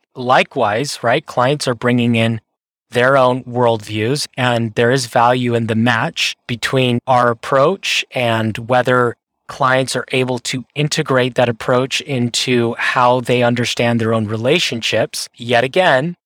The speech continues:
there's a limitation there. Clients are not always the best at knowing what's healthy for relationships.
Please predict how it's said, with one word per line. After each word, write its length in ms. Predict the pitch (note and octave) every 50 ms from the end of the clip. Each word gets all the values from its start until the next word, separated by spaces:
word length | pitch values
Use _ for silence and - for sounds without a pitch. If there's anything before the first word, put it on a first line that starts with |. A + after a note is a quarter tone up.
| _ _ _ _
there's 300 | - A#2+ C3 A#2+ A#2+ A2+
a 80 | B2+ A#2+
limitation 640 | B2 A#2+ A#2+ A#2+ - - D3+ F3 - - D3 B2 A2+
there. 260 | - - - - - _
Clients 640 | - - - B2+ A#2+ B2 B2+ C3 C3 B2+ - - - -
are 160 | - C3 B2 B2
not 320 | B2 B2 A#2+ B2 C3+ _ _ -
always 540 | C3 C3 C3 C#3 C#3 C3+ C#3 C3+ B2 -
the 120 | - - C3
best 640 | A#2 - B2 A#2 C3 F3+ F3+ - - - - - - - _ _ -
at 340 | C#3 C3+ C3 B2+ B2 B2 C3 _ _ _ _ _ -
knowing 460 | C3 B2+ B2+ B2 B2+ C3+ C#3 C#3 C3+
what's 520 | B2+ B2+ B2+ C3 - - - - - - - -
healthy 340 | - B2 B2+ C#3 - D#3
for 180 | C#3+ - - D3+
relationships. 840 | D3 D#3 D#3+ D#3+ E3 G3 F#3 - D3 A#2+ - - A#2+ G#2+ - -